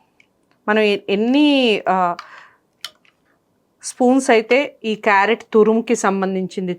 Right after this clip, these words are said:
తీసుకున్నామో సేమ్ అంతే క్వాంటిటీతో మనం దాన్ని తీసుకోవాలి. So ఇది ఇంత పలచగా అయింది అని అనుకోవద్దండి. దీన్ని పట్టుకొని మనం కాటన్ బాల్‌తో మాత్రమే ఇచ్చేసుకోవాలి. అంటే ఇలా కాటన్ బాల్‌ని డిప్ చేసుకున్న తర్వాత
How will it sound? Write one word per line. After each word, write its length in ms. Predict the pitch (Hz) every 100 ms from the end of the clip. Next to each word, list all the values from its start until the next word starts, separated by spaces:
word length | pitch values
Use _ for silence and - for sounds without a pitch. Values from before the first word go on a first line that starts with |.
| 175
తీసుకున్నామో 640 | 165 - 180 160 147 220 427 _ _ _ _ _
సేమ్ 340 | - - 247 262 190
అంతే 500 | 185 214 247 294 320 311 226
క్వాంటిటీతో 680 | 196 185 175 175 156 247 453 - _ _ _ -
మనం 160 | 185 180
దాన్ని 200 | 175 165
తీసుకోవాలి. 640 | 175 165 - 156 151 226 - _ _ _ -
So 140 | - 170 175
ఇది 140 | 214 415 - _ _ _ - _ _
ఇంత 140 | 220 233
పలచగా 460 | 226 214 214 269
అయింది 300 | 262 247 240
అని 140 | 240 208
అనుకోవద్దండి. 580 | 196 180 196 180 180 262
దీన్ని 320 | 202 220 226 220 -
పట్టుకొని 420 | 190 240 262 262
మనం 220 | 247 214 214
కాటన్ 380 | 196 185 226 233
బాల్‌తో 280 | 220 220 220 202
మాత్రమే 460 | 185 190 214 226 349 523 _ - - -
ఇచ్చేసుకోవాలి. 600 | 208 - 196 - 185 165 170
అంటే 140 | 180 220
ఇలా 100 | 202 196
కాటన్ 300 | 175 208 220
బాల్‌ని 240 | 214 208 196
డిప్ 180 | 180 180 -
చేసుకున్న 380 | 226 214 - 202
తర్వాత 420 | 185 165 160 160